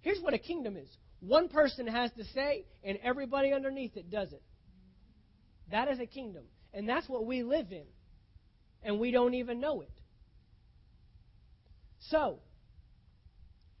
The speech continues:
God created a law. Genesis chapter one, verse twenty-six, and we just read in verse twenty-eight.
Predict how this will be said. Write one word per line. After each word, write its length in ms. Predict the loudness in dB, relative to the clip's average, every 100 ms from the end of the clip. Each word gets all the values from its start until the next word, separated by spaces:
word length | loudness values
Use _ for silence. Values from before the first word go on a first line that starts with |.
| -20 -6
God 280 | 0 2 0
created 340 | 0 2 2 0
a 60 |
law. 340 | 0 0 0 -6 -20 -20 -2
Genesis 360 | 0 0 -2 -4
chapter 300 | -2 -2 -4
one, 280 | -2 -2 -2
verse 200 | -6 -6
twenty-six, 500 | -4 -2 -2 -4 -10
and 80 | -6
we 80 | -6
just 180 | -6
read 120 | -6 -6
in 100 | -6
verse 160 | -10
twenty-eight. 380 | -8 -2 -2 -2